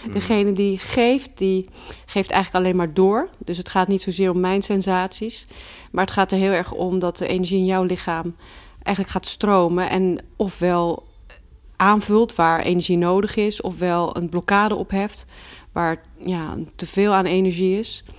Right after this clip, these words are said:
Speaker 2: of waar de stroom wat gestagneerd is. En dat, eh,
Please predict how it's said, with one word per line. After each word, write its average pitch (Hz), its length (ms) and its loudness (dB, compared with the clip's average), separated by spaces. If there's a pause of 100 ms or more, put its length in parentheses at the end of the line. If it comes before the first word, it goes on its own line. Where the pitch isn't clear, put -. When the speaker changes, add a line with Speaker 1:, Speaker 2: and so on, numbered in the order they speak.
(540)
Speaker 2:
of 143 80 -14
waar 170 180 0
de 160 500 -4
stroom 196 420 0
wat 180 160 -2
gestagneerd 190 640 -2
is. 214 340 -6 (640)
En 175 140 -6
dat, 180 320 -4
eh, 160 260 -4